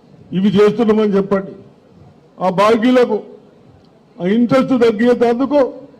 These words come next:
మేడము బీసీసీ ప్రెసిడెంట్ క్యా బోలేకి మే-, మేరకు నైమాలు మగర్ రెవె-, ఫైనాన్స్ మినిస్టర్ సెంట్రల్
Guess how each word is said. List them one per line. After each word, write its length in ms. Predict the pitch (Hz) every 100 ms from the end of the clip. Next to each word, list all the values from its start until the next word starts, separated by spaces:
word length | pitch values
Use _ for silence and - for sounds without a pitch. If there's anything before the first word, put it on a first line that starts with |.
| _ _ _ - - 175
మేడము 600 | 185 208 240 247 247 247
బీసీసీ 680 | 190 233 220 247 214 247 220
ప్రెసిడెంట్ 640 | - 214 226 208 262 262 - - - - - - _ - -
క్యా 260 | 214 240
బోలేకి 460 | 240 247 247 208 240
మే-, 280 | 220 214 226
మేరకు 500 | 208 190 214 214 214
నైమాలు 420 | 202 233 240 247
మగర్ 360 | 233 233 294 285 - - - _ - - - - - - - 160
రెవె-, 380 | 196 233 247 - - - -
ఫైనాన్స్ 580 | 196 220 240 269 285 254
మినిస్టర్ 540 | 269 262 254 - 247 233
సెంట్రల్ 460 | 220 240 240 233